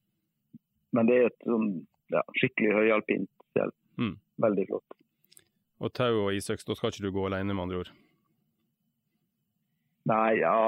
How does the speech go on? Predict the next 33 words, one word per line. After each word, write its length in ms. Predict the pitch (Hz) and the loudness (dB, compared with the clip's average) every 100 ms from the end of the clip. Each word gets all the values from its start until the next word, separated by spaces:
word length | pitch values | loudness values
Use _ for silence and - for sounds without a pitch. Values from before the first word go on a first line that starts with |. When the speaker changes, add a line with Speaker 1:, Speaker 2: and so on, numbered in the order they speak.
| 113 | 4
Speaker 1:
eh, 680 | 80 87 95 107 107 107 - - - - - - - | 4 4 4 4 2 0 -2 -4 -4 -4 -6 -6 0
i 40 | |
alle 120 | 139 123 | 0 2
fall 140 | 127 | 2
hvis, 100 | 139 143 | 2 0
<laughs> 100 | 170 | 0
hvis 140 | 165 139 | -4 -2
du 80 | 143 | 2
skal 180 | 160 | 4
gå 120 | 131 127 | 4 2
i 60 | 143 | 4
tau, 160 | 131 98 | 2 2
så 100 | 113 113 | 2 2
bør 100 | 113 | 2
du 80 | |
ikke 220 | 110 - 107 | 2 2 2
være 160 | 113 | 4
alene. 320 | 120 107 107 113 | 4 2 2 2
Men, 240 | 117 - - | 0 -2 -8
<laughs> 260 | - - 143 | -12 -4 2
men, 240 | 131 123 113 120 | 4 4 6 4
eh, 320 | 123 127 - - - | 4 2 2 2 2
jeg 160 | 117 | 4
ville 240 | 131 127 131 | 4 6 6
i 20 | |
alle 160 | 131 - | 4 2
fall 160 | 143 107 | 2 2
hatt, 440 | 113 - - - | 0 -2 -8 0
eh, 480 | 107 104 104 101 - | 2 4 2 -2 -4
hatt 640 | 107 110 - _ _ - 98 | -2 -4 -4 _ _ -2 0
stegen 340 | - 107 101 104 | 0 2 2 2
og 140 | 104 | 0
isøks. 340 | - 95 - | 0 -4 -4